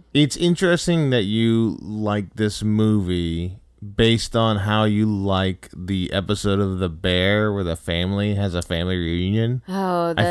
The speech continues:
Speaker 1: f-
Speaker 2: Seven Fishes one?
Speaker 1: Yeah, I felt like there was a
Speaker 2: Whew.
Speaker 1: lot of similar energy.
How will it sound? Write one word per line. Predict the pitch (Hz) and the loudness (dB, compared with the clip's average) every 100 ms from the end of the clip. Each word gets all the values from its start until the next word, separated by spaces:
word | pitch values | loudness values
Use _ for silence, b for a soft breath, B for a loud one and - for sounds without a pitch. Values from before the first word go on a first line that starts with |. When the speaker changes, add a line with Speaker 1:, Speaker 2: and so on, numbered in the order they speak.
| 175 165 | 0 -6
Speaker 1:
f- | - | -12
Speaker 2:
Seven | - 175 170 160 | -2 -2 -2 -4
Fishes | 170 170 190 185 | -6 -6 -4 -6
one? | 190 - | -2 2
Speaker 1:
Yeah, | 120 98 | 4 4
I | 107 | 2
felt | - 139 | 2 4
like | 135 131 | 4 4
there | 127 | 6
was | |
a | 151 | 6
Speaker 2:
Whew. | - | 6
Speaker 1:
lot | 107 107 110 | 6 6 6
of | 104 | 2
similar | - 113 104 104 101 98 95 | -2 0 2 2 2 2 0
energy. | 92 95 95 85 90 82 82 | 0 0 0 0 -2 -2 -6